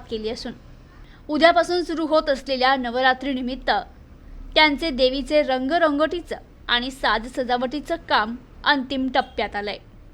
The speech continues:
मोठ्या भक्तिभावानं या ठिकाणी ते आणि त्यांची पत्नी, मुलं-मुली त्यांना देवीची मूर्ती बनविण्याच्या कामात मोठी मदत करतात.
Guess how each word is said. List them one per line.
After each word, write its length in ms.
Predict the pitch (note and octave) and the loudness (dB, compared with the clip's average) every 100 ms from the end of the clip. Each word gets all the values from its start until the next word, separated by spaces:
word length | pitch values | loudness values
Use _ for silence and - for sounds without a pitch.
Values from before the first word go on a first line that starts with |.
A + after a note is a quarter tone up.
| - - - - E4 | -20 -20 -20 -6 0
मोठ्या 240 | E4+ F#4+ | 4 4
भक्तिभावानं 760 | F#4+ - F4+ E4 D#4 D#4+ C#4 A3 | 4 -2 -4 -2 0 0 0 -2
या 200 | A#3+ B3 | 0 0
ठिकाणी 440 | B3+ B3+ C4 A3+ - | 0 0 0 -4 -2
ते 100 | C4+ | 0
आणि 240 | C#4 B3 C4 | 0 -2 -4
त्यांची 360 | C4 A#3+ - | -4 -4 -6
पत्नी, 540 | C4 B3 A3 C#4+ A3+ G3 | -2 -2 0 -6 -6 -6
मुलं-मुली 680 | A#3 A#3+ B3+ C#4 C4+ G3 - - - - | -6 -2 -2 -2 -4 -8 -12 -20 -20 0
त्यांना 380 | D#4 D4 D4 A3 - - - - D4 | 2 2 2 0 -8 -18 -20 -10 0
देवीची 400 | D#4+ F4 D#4+ G4 | 2 2 4 4
मूर्ती 360 | D#4 C#4 E4+ | 4 0 0
बनविण्याच्या 640 | D#4+ D#4 D#4 D4+ D4+ D#4+ D#4 | 2 2 2 0 0 -2 -4
कामात 580 | C4+ B3+ D4 D4+ - | -2 0 0 -2 -4
मोठी 280 | A#3+ A3+ A#3+ | -8 -6 -6
मदत 360 | C#4 C4 C#4 C4+ | -6 -4 -4 -4
करतात. 300 | C#4+ A#3+ | -8 -6